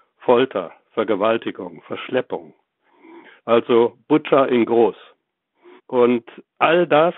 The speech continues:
bedeutet, wenn der Westen sich darauf einließe, dass man einen Partner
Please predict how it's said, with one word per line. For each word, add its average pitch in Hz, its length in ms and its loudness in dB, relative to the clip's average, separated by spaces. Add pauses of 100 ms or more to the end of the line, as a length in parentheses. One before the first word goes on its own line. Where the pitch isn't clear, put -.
(600)
bedeutet, 117 800 -4 (340)
wenn 117 500 -2
der 110 200 0
Westen 170 560 -4
sich 135 200 -8
darauf 139 400 0
einließe, 123 680 -8 (380)
dass 120 280 0
man 131 400 -2
einen 113 420 -4
Partner 160 680 -4